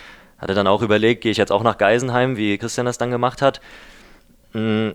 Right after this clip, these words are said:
hatte dann aber im Endeffekt gedacht, dass wir wahrscheinlich als Team später im Weingut ein bisschen mehr davon haben, wenn ich vielleicht noch mal ein bisschen einen anderen,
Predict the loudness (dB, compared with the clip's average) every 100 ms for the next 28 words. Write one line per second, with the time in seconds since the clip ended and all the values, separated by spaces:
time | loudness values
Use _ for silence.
0 | _ _ _ -4 -4 -2 2 4 4 4
1 | 2 0 0 0 -2 -14 -4 0 2 2
2 | 0 0 2 2 2 0 0 -2 -2 -4
3 | -8 -4 -4 -2 -2 2 2 2 0 -2
4 | -4 -4 -4 0 4 4 2 2 2 4
5 | 0 -2 0 0 0 -4 -2 -2 -4 -6
6 | -6 -4 -2 0 -2 -4